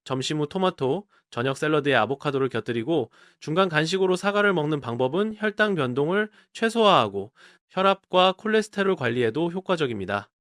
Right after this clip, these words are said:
정리하자면 과일 섭취 습관의 핵심은 식사 후 섭취, 통과일 섭취, 적정량 섭취, 규칙적 섭취입니다. 이 네 가지 원칙을 지키는 것만으로도 혈당을 안정시키고 혈관 건강을 지키는 데 큰 도움이 됩니다.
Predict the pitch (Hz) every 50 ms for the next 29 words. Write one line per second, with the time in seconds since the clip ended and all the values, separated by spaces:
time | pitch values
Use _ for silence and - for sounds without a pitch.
0 | _ - - 151 170 180 180 170 165 170 185 214 214 165 117 101 107 _ _ _
1 | _ _ _ _ _ - 143 147 175 202 202 220 208 - 190 - - 214 202 202
2 | 202 190 - - 190 202 214 226 214 - - - - 220 214 202 214 196 - -
3 | - 220 208 208 - 220 220 214 220 214 - 202 180 - - - 120 113 110 -
4 | 139 131 - 180 185 190 185 170 170 156 - - 160 151 - 147 - 170 - 185
5 | 170 - 170 165 - 160 143 127 113 110 107 _ _ _ _ _ - 147 160 170
6 | 156 127 117 117 123 160 165 165 185 170 131 123 147 160 - - 185 185 180 -
7 | - 175 - 208 214 214 202 202 190 190 185 175 165 160 143 135 135 151 190 202
8 | _ _ _ _ _ - 220 226 220 - 233 233 220 196 147 131 131 165 160 156
9 | - - 156 139 127 127 143 175 202 _ _ _ _ _ - - 240 254 262 254
10 | 240 190 175 160 156 165 156 151 139 - - - 147 139 127 113 104 107 - -
11 | - 240 233 220 226 214 175 139 110 101 92 92 87 98 98 101 107